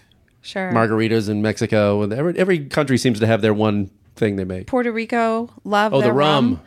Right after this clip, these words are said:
Speaker 2: The rum.
Speaker 1: The rum is really incredible, and it's such a great history. I mean, they were basically,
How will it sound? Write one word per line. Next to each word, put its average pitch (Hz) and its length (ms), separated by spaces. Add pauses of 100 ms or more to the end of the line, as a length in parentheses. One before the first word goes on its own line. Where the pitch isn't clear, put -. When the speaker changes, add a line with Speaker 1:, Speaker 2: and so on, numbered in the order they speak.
(120)
Speaker 2:
The 101 80
rum. - 180
Speaker 1:
The 214 60
rum 254 340
is 190 280
really 202 340
incredible, 175 500
and 185 140
it's 196 220
such 208 180
a 185 60
great 190 340
history. 156 500
I 170 40
mean, 175 320
they 175 80
were 180 80
basically, 180 640